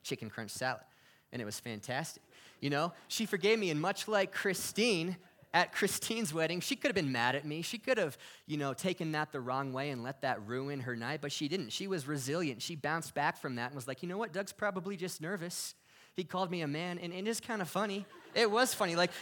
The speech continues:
everybody was laughing. Christine gave me a gift in that. You know, if you expect everything to be perfect, if we expect all of our relationships to be perfect, and we can't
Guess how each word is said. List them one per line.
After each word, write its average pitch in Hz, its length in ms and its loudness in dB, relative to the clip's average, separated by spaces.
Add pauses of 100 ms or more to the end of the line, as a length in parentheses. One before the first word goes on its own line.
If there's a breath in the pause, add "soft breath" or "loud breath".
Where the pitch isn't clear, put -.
everybody 240 460 8
was 208 180 2
laughing. 196 560 8 (380 loud breath)
Christine 220 460 4
gave 202 280 6
me 196 300 2 (160 loud breath)
a 165 100 0
gift 170 540 0
in 135 200 -2
that. 107 260 -4 (400 loud breath)
You 143 100 0
know, 156 140 2
if 170 180 0
you 190 100 4
expect 214 580 2
everything 180 420 -2
to 160 60 -4
be 143 120 -2
perfect, - 580 -6
if 131 140 -10
we 151 80 -2
expect 175 420 -4
all 156 140 0
of 151 80 -2
our 147 100 0
relationships 139 640 -6
to 131 120 -4
be 123 220 -6 (120)
perfect, - 580 -6 (240 loud breath)
and 147 140 -2
we 147 80 0
can't 180 420 -4